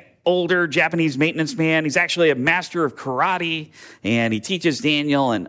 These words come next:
unorthodox ways. And there's a challenge to fight in a tournament that's followed by an amazing eighties montage, because you have to have one of those in the eighties. And,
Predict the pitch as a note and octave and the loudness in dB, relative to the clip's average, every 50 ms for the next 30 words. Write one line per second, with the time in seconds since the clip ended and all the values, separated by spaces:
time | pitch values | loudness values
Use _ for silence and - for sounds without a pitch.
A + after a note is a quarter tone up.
0 | - _ F3+ F#3+ F#3 E3+ D#3+ E3 F3 D#3+ - E3 D3 C#3+ C#3 C3+ - - C3 B2+ | -6 _ -2 -2 -2 0 0 0 0 0 0 -2 0 0 -2 -2 -4 -4 0 2
1 | C3 B2+ A#2+ A#2+ A#2+ A#2 A#2 A2+ A2+ A2 - - - - - - - - _ _ | 2 2 2 0 -2 -2 -2 -4 -4 -6 -8 -10 -12 -18 -20 -20 -20 -20 _ _
2 | _ _ _ _ _ _ _ _ _ _ - B2 C3 C3+ A#2+ A#2 G#2+ - - - | _ _ _ _ _ _ _ _ _ _ -2 0 0 0 0 -2 -4 -2 -2 0
3 | G3+ F#3+ F3+ F3 F3 D#3 C3+ - C3+ B2 - D3 C#3 C3 B2 B2 A#2+ A#2 A2+ - | 2 4 4 4 2 2 0 -2 -2 -2 0 0 0 0 0 0 0 -2 -2 -2
4 | - C3+ B2+ B2 B2 A#2+ A#2+ A#2+ A2 - - G#2+ G#2 - - - F3 F3 D#3+ D#3+ | -2 -2 0 0 0 2 0 0 -2 -2 -4 -6 -6 -4 0 2 4 4 4 2
5 | D3 C3 C#3 C3+ B2+ B2+ A#2+ B2 D#3 G#3+ G#3+ F#3+ E3+ F3 D#3+ - - E3+ E3 D#3+ | 2 2 0 0 2 2 2 2 2 2 2 2 0 -2 -2 -2 -2 0 0 0
6 | D#3+ C#3+ A#2+ C#3 C#3 C#3 D3 C#3 C3 C3+ C#3 C3+ C3 B2+ B2 A#2+ A#2+ A#2 - - | -2 -2 0 2 2 2 2 0 0 0 0 0 0 0 -2 -2 -4 -8 -12 -14
7 | _ _ _ _ _ - - - _ _ _ _ _ - A#2 A#2+ A#2 A2 A2+ A#2+ | _ _ _ _ _ -20 -20 -20 _ _ _ _ _ -4 -2 -2 -2 -2 -2 -2
8 | D#3 D#3+ - C#3 C#3 C3+ B2+ C3 C3 B2+ A#2+ B2 A#2+ A#2+ A#2+ A#2+ A#2 A2 A2+ - | -2 0 0 0 0 2 2 0 0 2 2 2 2 2 2 0 0 -2 -4 -4
9 | - - - C3 B2+ A#2+ A#2 A#2 A2+ G#2+ G2+ - A#2+ B2 A#2+ A#2 A#2 A#2 A2+ A2+ | -6 -4 -2 0 0 2 2 2 0 0 0 0 0 0 2 2 2 0 0 -2
10 | A2+ - - - - - - - - - - G2+ A#2 A2+ A2 G#2+ G#2+ G#2+ A2+ G#2+ | -4 -6 -6 -8 -12 -18 -20 -20 -14 -6 -4 -2 -2 0 0 0 -2 -2 -4 -6
11 | G#2+ G#2 - | -8 -10 -12